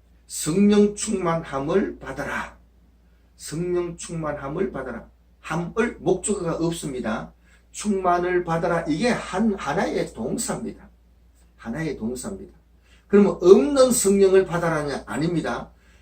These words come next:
예수 믿는 사람은, 누구든지 예수님을 주님으로 고백하는 사람은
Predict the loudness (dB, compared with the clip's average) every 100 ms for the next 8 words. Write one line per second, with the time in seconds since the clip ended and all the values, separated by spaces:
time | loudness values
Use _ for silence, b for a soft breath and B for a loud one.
0 | b _ 2 4 4 4 2 2 2 2
1 | 2 0 0 0 -2 -4 _ _ 0 0
2 | 2 4 2 2 -2 -4 0 0 0 -2
3 | -6 -4 -4 -4 -4 -4 -8 -2 0 0
4 | 0 0 0 0 -2 -4 -4 -4 -4 -8
5 | -6 -8 -6 -8 -10 -16